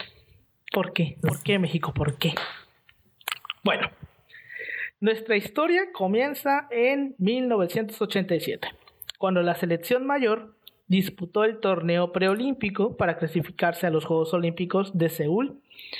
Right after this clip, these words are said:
que se iban a realizar en mil novecientos ochenta y ocho. En ese entonces, este torneo era disputado por la selección absoluta, es decir, la selección mayor.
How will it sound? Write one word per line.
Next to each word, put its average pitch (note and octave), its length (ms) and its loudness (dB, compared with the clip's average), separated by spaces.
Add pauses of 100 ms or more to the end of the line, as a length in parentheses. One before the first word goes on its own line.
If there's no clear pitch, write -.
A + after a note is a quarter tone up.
(180)
que C4 160 2
se A3 180 2
iban F#3 340 2
a G3+ 60 4
realizar G#3 640 0
en G#3+ 320 2
mil F3 140 2
novecientos D#3 420 2
ochenta F#3+ 300 2
y F4 60 2
ocho. - 180 0 (1040)
En G3+ 160 2
ese A3+ 160 2
entonces, D4 640 0
este G#3 260 0
torneo A3+ 640 0
era F#3+ 220 2
disputado G3+ 720 0
por G3+ 220 0
la F3+ 120 4
selección D#3+ 440 0
absoluta, F#3+ 580 -2 (140)
es E3 80 4
decir, E3 200 0
la F#3 100 2
selección D3 380 0
mayor. F#3 360 0